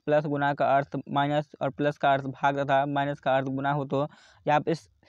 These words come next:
व्यंजक का आपको यहाँ पर सॉल्व करना है। बोर्ड मार्क्स के नियम पर सॉल्व होगा। इसका राइट आंसर ऑप्शन नंबर डी आएगा, तेईस, यहाँ पर इसका राइट आंसर आ जाएगा। आप लोग सॉल्व करके देख लीजिएगा। नेक्स्ट यहाँ पर देखते हैं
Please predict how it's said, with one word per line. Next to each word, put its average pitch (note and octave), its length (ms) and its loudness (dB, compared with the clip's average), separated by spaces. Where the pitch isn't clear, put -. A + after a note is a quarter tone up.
व्यंजक D#3 340 2
का D#3 80 4
आपको D3+ 180 2
यहाँ D3+ 140 2
पर D3 140 -2
सॉल्व C#3+ 220 -2
करना D3 160 0
है। D3 100 2
बोर्ड C#3+ 220 0
मार्क्स D3 180 -2
के D3+ 60 -4
नियम C#3+ 160 -2
पर C#3+ 80 -6
सॉल्व C#3+ 240 -2
होगा। C#3+ 220 2
इसका C#3+ 160 -2
राइट C#3 160 2
आंसर C#3+ 160 -4
ऑप्शन C#3 220 -4
नंबर C#3 160 0
डी C#3 140 -2
आएगा, C#3+ 180 2
तेईस, C#3+ 340 0
यहाँ C3+ 140 -2
पर C3+ 100 -6
इसका C3+ 200 -4
राइट B2+ 160 2
आंसर C3 140 -4
आ A#2+ 120 2
जाएगा। A#2 400 0
आप B2+ 120 -2
लोग C#3 140 -2
सॉल्व C#3 200 -4
करके C3+ 160 -2
देख B2+ 220 -6
लीजिएगा। B2 380 -2
नेक्स्ट D#3 240 -2
यहाँ E3+ 160 2
पर D#3 100 0
देखते D#3 200 -2
हैं D3+ 180 2